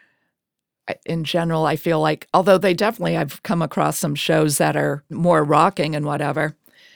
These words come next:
but, um, in general, I think they're a little more mellow than we are, and, um, maybe a little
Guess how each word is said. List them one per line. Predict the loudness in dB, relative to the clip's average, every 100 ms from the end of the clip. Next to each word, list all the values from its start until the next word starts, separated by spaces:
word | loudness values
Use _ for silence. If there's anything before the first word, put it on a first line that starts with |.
| _ _ 0
but, | 0 2
um, | 0 2 0 -2 -6 -4
in | -2 4
general, | 4 6 6
I | 4
think | 2 -4 0
they're | 0
a | 0
little | 0 0 -2 -4 _ -10
more | -6 -4
mellow | -4 -4 -4 -4
than | -4 -6 -4
we | -4 -2
are, | -4 -6 _ _ _ _ _ _ _ -10
and, | -6 -6 -6 -6
um, | -6 -8 -12 -16 -14
maybe | -8 -8 -6
a | -6
little | -6 -6 -8 -10